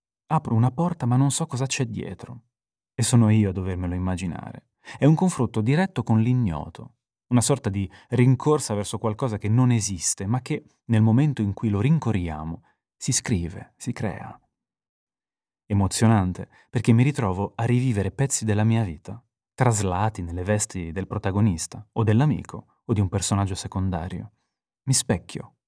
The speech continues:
piango, rido, vivo la scrittura come fosse un pezzo di vita surreale, immaginato, ma tangibile. Difficile, perché la coesistenza di creatività e struttura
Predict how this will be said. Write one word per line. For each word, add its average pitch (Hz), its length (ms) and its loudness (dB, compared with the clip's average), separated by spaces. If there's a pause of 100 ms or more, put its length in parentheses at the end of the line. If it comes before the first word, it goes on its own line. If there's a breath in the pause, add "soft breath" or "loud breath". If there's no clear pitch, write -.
piango, 92 540 0
rido, 95 420 0 (280 loud breath)
vivo 123 280 4
la 104 100 0
scrittura 107 600 -4
come 160 180 0
fosse - 300 -2
un 117 160 2
pezzo 175 320 -2
di 110 100 -2
vita 139 300 -2
surreale, 117 920 -4 (100)
immaginato, 127 1000 2 (340)
ma 107 100 0
tangibile. - 680 0 (1120)
Difficile, - 880 -8 (300 loud breath)
perché 143 320 -4
la 95 160 -4
coesistenza 113 960 0
di 98 200 -8
creatività 139 720 0
e 190 80 -6
struttura 87 920 -2